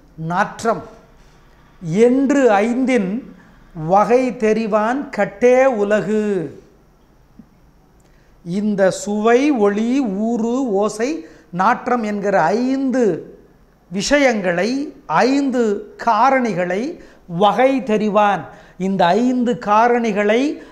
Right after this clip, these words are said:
ஆளத் தெரிந்தவன், அதனுடைய இயல்பை தெரிந்தவன்,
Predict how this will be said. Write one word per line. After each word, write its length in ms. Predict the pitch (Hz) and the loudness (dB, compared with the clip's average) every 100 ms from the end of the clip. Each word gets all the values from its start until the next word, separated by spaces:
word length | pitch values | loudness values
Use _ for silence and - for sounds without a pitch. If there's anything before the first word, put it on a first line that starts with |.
| - | -10
ஆளத் 540 | 139 170 254 285 285 - | -2 2 2 2 -2 0
தெரிந்தவன், 800 | 220 214 196 180 175 151 120 - _ _ _ _ _ _ _ _ _ _ _ _ _ _ _ _ _ - | 0 0 0 0 0 -4 -8 -18 _ _ _ _ _ _ _ _ _ _ _ _ _ _ _ _ _ -6
அதனுடைய 600 | 196 247 269 240 208 196 | -2 0 2 2 2 0
இயல்பை 600 | 190 185 294 294 277 262 - | 0 2 2 2 0 -2 -2
தெரிந்தவன், 720 | 220 214 185 180 175 147 | -2 0 -2 -4 -4 -8